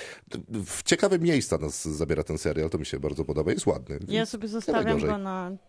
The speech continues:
Speaker 2: całość, bo to
Speaker 1: Słusznie,
Speaker 2: jest fajny
Speaker 1: słusznie, mnie
Speaker 2: serial do
Speaker 1: męczy
Speaker 2: całości.
Speaker 1: jednak oglądanie odcinek
Speaker 2: A,
Speaker 1: po
Speaker 2: że
Speaker 1: odcinku.
Speaker 2: musisz czekać.
Speaker 1: Tak.
Speaker 2: Jest też, e, serial, który możemy zobaczyć na Apple T V, osiem odcinków: The Changeling, czyli Odmieniec. Jest to, wow, to jest bardzo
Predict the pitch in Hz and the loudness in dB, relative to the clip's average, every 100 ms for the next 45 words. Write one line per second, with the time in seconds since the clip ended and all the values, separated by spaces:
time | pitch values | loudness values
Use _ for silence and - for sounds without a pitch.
0 | _ - 170 139 147 - - 180 - 208 | _ -6 -4 -2 -6 -12 -10 -6 2 6
1 | 202 - - 381 - 92 120 147 135 113 | 6 6 6 8 6 6 4 6 6 6
2 | 90 87 85 80 80 - 107 95 92 87 | 4 4 4 4 -2 0 4 6 4 2
3 | 85 95 87 85 87 85 - 87 - 87 | 2 2 2 2 2 2 2 2 4 2
4 | - 82 92 165 - 185 - 160 - - | 2 2 2 0 -2 -4 -2 -6 -8 -14
5 | - 95 87 247 - 254 - - 208 - | 0 2 4 2 0 -2 -2 -4 -6 -2
6 | 226 214 214 - - 202 196 196 196 202 | 0 2 0 -2 -2 0 2 2 0 0
7 | 202 185 180 196 175 175 180 - 180 185 | 0 0 -2 -2 -4 -4 -4 -2 -2 -4
8 | 180 175 175 196 208 196 196 190 180 - | -6 -6 -6 -8 -4 -4 -2 -4 -4 -4
9 | 185 175 214 185 - - 190 185 180 175 | -4 -2 -2 -2 -4 -2 0 2 0 0
10 | 175 214 247 - - - - - - 190 | -2 -4 -6 -12 -20 -20 -20 -20 -4 0
11 | 185 185 180 190 180 175 180 226 - - | 2 2 2 4 4 4 2 -2 -4 -16
12 | - - - 240 247 269 - - 254 226 | -20 -18 -4 4 4 4 0 4 8 8
13 | 208 - _ _ 185 233 226 208 208 202 | 8 4 _ _ 0 4 6 6 4 4
14 | 214 185 175 208 180 170 | 4 4 6 6 6 4